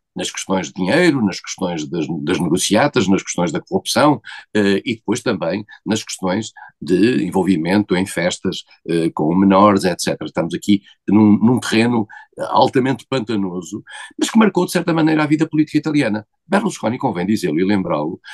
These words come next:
fazia hoje parte do governo italiano, isto é, o seu partido.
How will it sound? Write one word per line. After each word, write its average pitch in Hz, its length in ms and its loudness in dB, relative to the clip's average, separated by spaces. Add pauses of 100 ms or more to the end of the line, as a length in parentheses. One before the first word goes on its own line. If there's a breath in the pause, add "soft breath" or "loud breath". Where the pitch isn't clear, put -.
(160 loud breath)
fazia 156 320 6
hoje 131 320 2
parte - 360 -4 (260 soft breath)
do 180 120 4
governo 170 260 6
italiano, 170 560 2
isto - 200 -4
é, 90 200 2
o 101 140 2
seu 110 140 0
partido. 143 400 0